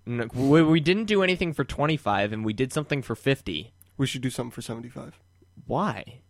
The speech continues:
Speaker 2: Set it up in the garage. Let's all smoke cigars for your seventy-fifth one. <laughs>
Speaker 1: Nobody does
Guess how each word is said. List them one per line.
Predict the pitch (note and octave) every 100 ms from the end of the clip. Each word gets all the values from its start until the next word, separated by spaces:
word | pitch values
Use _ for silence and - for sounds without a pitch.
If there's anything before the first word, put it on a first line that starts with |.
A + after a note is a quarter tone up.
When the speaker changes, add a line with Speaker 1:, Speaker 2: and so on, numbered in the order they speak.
| -
Speaker 2:
Set | D3+ E3+
it |
up | G3
in | F3+
the | E3
garage. | E3 C#3+ -
Let's | - A#2+
all | A#2+
smoke | - C#3
cigars | - - C3+ C#3+
for | -
your | A2+ - _ -
seventy-fifth | - B2+ C3 - A2+
one. | B2+ B2 - - -
<laughs> | - C4
Speaker 1:
Nobody | D#3 A#3+ D#4+ E4+ C#4
does | E3+ A3+ A3 F#3+ C#3+ -